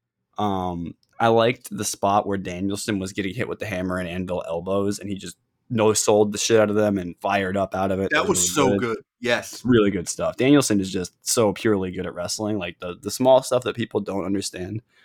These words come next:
Speaker 1: about why Danielson might be the greatest wrestler of all time is the small things like that in the ring where he can take a nothing crowd and turn them into, like, they're all at the end believe, even if he's got no shot of winning, of being the champion, you know? So that's what got him to the world champ-,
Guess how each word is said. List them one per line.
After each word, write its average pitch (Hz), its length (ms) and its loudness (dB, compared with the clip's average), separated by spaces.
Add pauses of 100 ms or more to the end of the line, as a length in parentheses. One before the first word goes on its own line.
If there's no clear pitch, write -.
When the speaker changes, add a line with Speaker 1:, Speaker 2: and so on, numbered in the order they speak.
(120)
Speaker 1:
about 101 220 2
why 104 160 6
Danielson 98 480 0
might 95 240 -2
be 98 180 -2
the 98 80 -2
greatest 95 320 -4
wrestler 98 320 0
of 95 80 0
all 92 100 4
time 104 240 2
is 107 260 2
the 113 120 4
small 104 400 4
things 98 340 -2
like 90 220 -4
that 90 200 -4
in 87 100 -8
the 85 80 -8
ring 85 300 -10
where 85 320 -10 (420)
he 107 160 0
can 98 320 2 (340)
take - 340 -2 (540)
a 110 100 -4 (160)
nothing 113 560 0
crowd 104 460 2
and 92 160 -6
turn 107 220 0
them 101 180 0
into, 101 240 -4
like, 107 160 -4
they're 104 160 -2
all 107 380 2
at 101 80 -10
the 104 120 -4
end 104 240 0
believe, 107 320 -2
even 110 140 0
if 113 80 0
he's 107 220 -4
got 98 160 -4
no 104 100 -2
shot 110 240 4
of 113 80 0
winning, 117 340 2
of - 300 -12
being 98 240 2
the 92 80 -6
champion, 98 540 -6
you 92 80 -12
know? 90 180 -10
So 90 200 -8
that's 98 140 -4
what 147 140 0
got 117 160 0
him 113 80 4
to 117 320 -2
the 101 100 -2
world 98 320 0
champ-, 107 300 -8